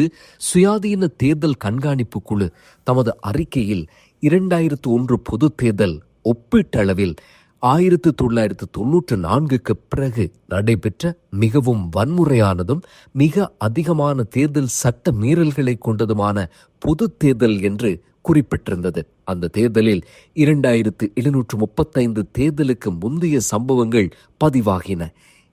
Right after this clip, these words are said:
இதில் ஆயிரத்து ஐநூற்று அறுபத்தி இரண்டு, அதாவது ஐம்பத்தி ஏழு புள்ளி ஒரு வீதமான சம்பவங்கள் பாரதூரமானவையாகும். இரண்டாயிரத்து பத்தாம் ஆண்டு நடைபெற்ற பொதுத் தேர்தலில்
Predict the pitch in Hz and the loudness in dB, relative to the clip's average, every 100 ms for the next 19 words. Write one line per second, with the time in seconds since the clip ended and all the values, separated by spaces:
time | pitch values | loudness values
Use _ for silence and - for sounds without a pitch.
0 | - 123 123 87 - - _ - 135 196 | -2 2 2 2 -6 -20 _ 0 2 4
1 | 185 - 156 - 104 127 165 165 - 101 | 2 2 -2 -2 -2 0 0 -2 -6 -4
2 | 110 160 151 120 98 85 82 _ _ - | -2 0 0 2 0 -2 -10 _ _ -8
3 | 87 90 90 104 180 - - - 120 156 | -4 -2 0 0 -2 -6 -20 -6 0 0
4 | 175 185 160 135 127 113 - 101 120 185 | 2 0 0 2 2 2 0 -2 -2 -6
5 | - 123 139 214 180 151 127 110 104 113 | -2 2 4 4 2 2 2 2 0 0
6 | 92 - _ - - 139 147 113 107 104 | -4 -6 _ -6 -4 -2 0 0 0 -4
7 | 87 _ - 131 185 190 147 139 120 107 | -6 _ -6 -2 0 2 2 0 0 0
8 | 101 98 92 87 87 82 82 _ - 151 | -2 -2 -4 -6 -8 -12 -16 _ -2 -2
9 | 202 208 214 202 143 - 107 - 196 151 | 0 -2 -2 -2 -8 -8 -8 -2 -2 0
10 | 127 117 101 95 110 110 104 - 87 - | -2 -2 -2 -2 -4 -6 -8 -4 -6 -6
11 | _ _ - 165 185 - 127 104 104 104 | _ _ 0 0 0 -2 -2 0 0 0